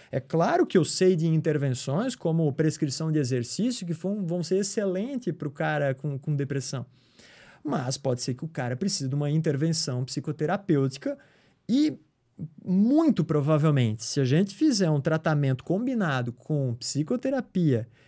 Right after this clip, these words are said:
e, e fisioterapia, velho, nós vamos potencializar pra caralho esse resultado. E talvez esse paciente necessita de uma intervenção médica, farmacológica, se ele for um paciente mais grave ainda.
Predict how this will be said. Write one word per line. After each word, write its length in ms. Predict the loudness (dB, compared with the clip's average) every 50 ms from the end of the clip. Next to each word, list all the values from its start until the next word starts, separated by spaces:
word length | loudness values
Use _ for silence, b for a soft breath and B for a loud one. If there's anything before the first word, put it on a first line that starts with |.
| b b
e, 80 | 0 2 2 0 -2 -4 -2
e 120 | -2 -2
fisioterapia, 960 | -2 0 -2 0 0 0 0 0 0 0 0 -2 -4 -6 -6 -6 -4 -4 -6
velho, 240 | -6 -8 -10 -10 -12 -8 -4
nós 180 | -2 0 0
vamos 180 | 2 0 0 -2
potencializar 560 | -4 -4 -4 -4 -2 -2 -2 -2 -2 -2 -4
pra 160 | -6 -8 -14
caralho 800 | -14 -10 -10 -8 -6 -6 -6 -6 -6 -4 -4 -2 -2 -2 -2 -4 -8 -8 -6
esse 220 | -4 -4 -2 -2
resultado. 600 | -2 -2 -2 -2 -4 -4 -6 -6 -8 -8 -10 _ B B B B B B
E 100 | B -2 0
talvez 640 | 2 2 4 4 4 4 4 4 4 4 4 4 2
esse 120 | 0 0
paciente 500 | 0 0 0 0 2 2 2 0 2 2
necessita 500 | 0 2 2 2 2 4 4 2 2 2
de 60 | 2 2
uma 100 | 0 0
intervenção 500 | 2 0 0 0 0 -2 -2 -2 -6 -6
médica, 640 | -4 -2 -2 -2 0 0 -2 -4 -4 -6 -6 -6
farmacológica, 1120 | -4 -2 -4 -4 -4 -6 -4 -2 -2 0 2 2 2 2 2 0 0 0 -2 -2 -2 -4 -2
se 140 | 0 0 0
ele 80 | 0
for 120 | 0 -2 -4
um 40 |
paciente 380 | -2 -2 -2 -2 -2 -2 0 0
mais 260 | 0 0 2 0 0
grave 380 | -2 -2 -2 -2 -2 0 0 0
ainda. 440 | 0 0 0 0 0 -2 -2 -4